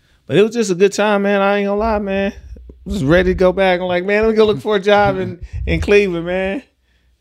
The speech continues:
Speaker 1: Shit, I got, I got, a f-, I got just a few more homies up there, just a few.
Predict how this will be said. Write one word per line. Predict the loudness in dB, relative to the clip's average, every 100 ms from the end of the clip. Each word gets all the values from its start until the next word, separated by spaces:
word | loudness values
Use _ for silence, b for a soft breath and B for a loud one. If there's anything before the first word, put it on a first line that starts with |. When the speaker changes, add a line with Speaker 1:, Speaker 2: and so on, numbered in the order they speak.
| _
Speaker 1:
Shit, | -18 -8 -2 -2 -2
I | -2
got, | 2 2
I | 2
got, | 2
a | 0
f-, | 0 -8
I |
got | -6 -6
just | -4 -2 0
a |
few | -2 0 2
more | 4 2 2
homies | 0 0 2
up | 2 0
there, | -2 -2 -2
just | -8 -10
a | -6
few. | -2 0 0 -4